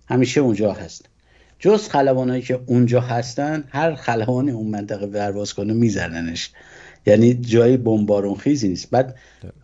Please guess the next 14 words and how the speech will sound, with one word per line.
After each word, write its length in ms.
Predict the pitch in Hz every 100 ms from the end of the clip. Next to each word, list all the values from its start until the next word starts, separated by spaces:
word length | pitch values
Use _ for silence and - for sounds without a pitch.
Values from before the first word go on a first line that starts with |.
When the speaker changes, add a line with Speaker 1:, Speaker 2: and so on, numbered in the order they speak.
| -
Speaker 1:
اصلاً 380 | 117 - 160
شما 340 | 143 135 131 143
فکر 260 | 135 151
کن 160 | 147 165
مرکز 540 | 143 117 110 139 135
شهر 320 | 143 - 143 143
رو 200 | 143 123
مگه 180 | 107
می‌تونن 400 | 127 131 135 123 123
ب-، 180 | - -
کدوم 260 | - 143 170
خلبان 440 | 151 107 101 98
ایرانیه 600 | 98 95 98 95 98 92
که 240 | - 95